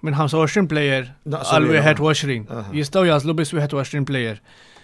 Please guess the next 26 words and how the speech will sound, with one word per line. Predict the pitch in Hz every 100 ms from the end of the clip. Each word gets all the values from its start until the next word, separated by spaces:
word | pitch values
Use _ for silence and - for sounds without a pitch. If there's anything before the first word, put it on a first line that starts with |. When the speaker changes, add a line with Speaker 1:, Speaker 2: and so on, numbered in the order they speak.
| _ -
Speaker 1:
Barra | 185 170
minn | 151 165
hekk, | 226 156 -
eh, | 156 127
Manchester | 110 135 160 160 139 156
City | 135 127 127 123
u | 143
P | 160 139
S | 143
G | 214
qed | 165
jirriskjaw | 175 139 - 180 202
li | 170
jaħlu | 160 165
multi | 156 147 143
kbar, | 151 127 107 _ _ -
għaliex | 139 139 143
qed | 127
jaħsbu | 165 147 143
li | 139
kien | 147
hemm | 143 127 127 -
xi | -
tixħim | 135 135 - 185 175
Speaker 2:
Aha, | 117 120
Speaker 1:
biex | 135